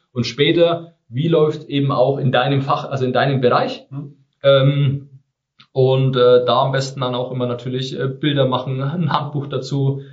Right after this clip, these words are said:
Speaker 2: Ja.
Speaker 1: Äh, so und so hat etwas bei uns auszuschauen, dass derjenige dann, äh, am Anfang immer nachblättern kann, bis er es eben dann intro-,
Speaker 2: Mhm.
Speaker 1: indoktriniert hat, zu sagen, okay, ich, ich weiß das jetzt und ich lebe das auch.
Speaker 2: Ja,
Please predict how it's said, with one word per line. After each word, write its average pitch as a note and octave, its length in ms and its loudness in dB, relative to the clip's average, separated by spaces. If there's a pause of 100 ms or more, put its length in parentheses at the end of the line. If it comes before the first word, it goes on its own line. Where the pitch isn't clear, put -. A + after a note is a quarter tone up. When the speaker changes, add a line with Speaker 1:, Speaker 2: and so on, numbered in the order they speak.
(180)
Speaker 2:
Ja. G2 180 -4
Speaker 1:
Äh, B2 160 2
so D3 180 -2
und C#3+ 100 0
so C#3+ 200 -2
hat C3 160 -2
etwas C#3 300 -8
bei B2+ 120 0
uns A#2 120 -4
auszuschauen, F3+ 720 -8 (340)
dass B2 400 0
derjenige C#3+ 680 -4
dann, C3+ 320 0
äh, B2+ 220 -4
am G#2+ 140 -8
Anfang C#3+ 320 -2
immer C3 160 0
nachblättern E3 500 -4
kann, D#3 260 -4
bis F3+ 180 2
er F3 80 -4
es - 120 -10
eben D#3+ 300 -6
dann D3+ 220 -4
intro-, C#3 400 -8
Speaker 2:
Mhm. B2+ 140 -4
Speaker 1:
indoktriniert D3 680 -4
hat, - 240 -6 (240)
zu - 100 -8
sagen, C3+ 360 0
okay, C3 500 -4 (160)
ich, - 240 -6
ich - 160 -10
weiß D3+ 240 2
das F3 140 -4
jetzt D#3+ 140 -8
und C#3 80 -6
ich C3+ 120 -4
lebe E3+ 160 -8
das - 140 -16
auch. - 100 -12
Speaker 2:
Ja, G#2 160 -8